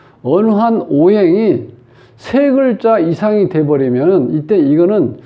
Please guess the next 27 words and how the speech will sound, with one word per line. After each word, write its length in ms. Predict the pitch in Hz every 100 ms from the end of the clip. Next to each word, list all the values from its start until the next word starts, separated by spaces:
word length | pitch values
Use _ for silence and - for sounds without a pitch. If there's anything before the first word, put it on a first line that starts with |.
| - -
좋은 480 | - 170 214 262
작용이 480 | 240 247 196 196 233
아니라 540 | 196 131 151 202 135 -
부정-, 340 | 156 170 214 - - -
부정적인 720 | 190 196 262 247 240 214 233
작용이 420 | - 151 151 190
일어난다. 380 | 135 147 156 117
그러니까 240 | 135 180 185
여기서는 400 | 208 202 226 151
인성 500 | 175 226 220 226 180
작용이 680 | 185 165 160 190 196 110 -
하나, 500 | - 170 185 170 151
둘, 400 | 139 160 151 123
셋, 260 | 117 170 147
넷, 320 | 123 127 147 147 - - _
다섯 360 | - 131 185 202
개 120 | 208
정도 220 | 175 135
이렇게 260 | 131 147 147
흘러가면은 800 | 185 214 185 151 160 208 143 - - - - -
여기 440 | 160 214 220 240
주인공 560 | - - 226 240 233 208
입장에서는 580 | 160 180 156 151 170 131
공부할 680 | - 233 254 226 254 247 190
입장도 440 | 170 208 196 226
안 200 | 170 123
돼. 320 | 139 117 117